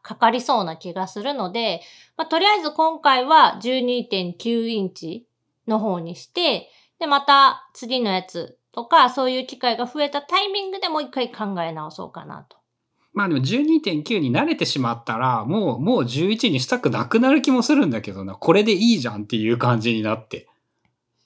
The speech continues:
Speaker 1: まあ、ただもう一つその十二点九インチ、まあ、画面すっごい綺麗なのはいいんだけど、ペー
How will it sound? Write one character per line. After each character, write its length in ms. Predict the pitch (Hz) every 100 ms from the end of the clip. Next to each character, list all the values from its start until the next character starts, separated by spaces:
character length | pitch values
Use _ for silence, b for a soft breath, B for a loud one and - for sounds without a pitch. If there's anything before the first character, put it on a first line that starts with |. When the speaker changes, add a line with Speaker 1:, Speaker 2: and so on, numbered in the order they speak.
| _
Speaker 1:
ま 100 | -
あ、 40 | 240
た 200 | - 370
だ 120 | 277
も 240 | 240 330
う 20 | 359
一 220 | 359 359
つ 100 | 269
そ 140 | 240
の 160 | 202 185
十 200 | 302 370
二 280 | 370 302 233
点 200 | 190 180
九 280 | 247 240
イ 100 | 233
ン 100 | 214
チ、 400 | 202 180 175 - _ -
ま 120 | 254
あ、 20 |
画 120 | 220 302
面 220 | 370 370
す 200 | 359 311
っ 40 | -
ご 140 | -
い 140 | 311 -
綺 180 | - 320
麗 180 | 269 226
な 160 | 190
の 140 | 175 170
は 60 |
い 40 | 180
い 60 |
ん 40 | 185
だ 140 | 170
け 140 | 165 165
ど、 340 | 214 202 - b b b b _ _ _ _ _
ペ 200 | 302
ー 40 | 359